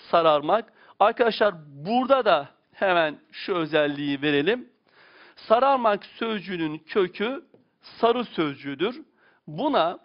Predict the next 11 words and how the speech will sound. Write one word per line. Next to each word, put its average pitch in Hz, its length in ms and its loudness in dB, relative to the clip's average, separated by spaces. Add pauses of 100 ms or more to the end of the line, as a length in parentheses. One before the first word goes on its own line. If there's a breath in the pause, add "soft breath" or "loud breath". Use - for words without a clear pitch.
(600)
isimden 233 800 -2
fiil 220 440 -8
yapan 175 520 2
yapım 180 360 -2
eki 170 340 -4 (160)
ar 214 220 4
ekini 165 440 -6
getirdiğinizde 165 960 -2 (480 soft breath)
dilimizde 196 680 -2 (300 soft breath)
iki 226 400 -8
ünlü 190 540 -2